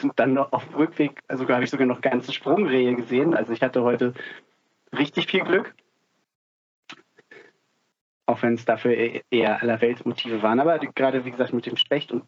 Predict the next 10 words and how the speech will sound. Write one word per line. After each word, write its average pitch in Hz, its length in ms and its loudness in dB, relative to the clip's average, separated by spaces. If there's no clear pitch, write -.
tatsächlich - 440 -4
mal 117 120 0
wieder 117 160 -2
Sonnenlicht, 113 560 0
das - 180 -12
war 95 120 -8
großartig. - 720 -14
Eine 110 180 -2
große 113 300 -4
Freude. - 280 -4